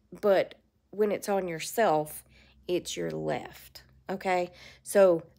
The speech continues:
left, when you look to the left, you're actually remembering. If you look to the right,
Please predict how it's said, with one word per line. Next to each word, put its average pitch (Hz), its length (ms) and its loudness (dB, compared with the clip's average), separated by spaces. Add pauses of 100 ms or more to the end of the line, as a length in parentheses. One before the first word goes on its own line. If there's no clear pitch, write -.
(120)
left, 233 760 2
when 214 120 2
you 214 120 4
look 277 260 0
to 285 160 -4
the 220 120 -2
left, 202 640 -2 (540)
you're 208 260 -2
actually 196 800 -2
remembering. 185 1160 -4 (840)
If 180 160 -2
you 202 160 0
look 196 280 0
to 190 180 -2
the 170 140 -2
right, 208 760 -2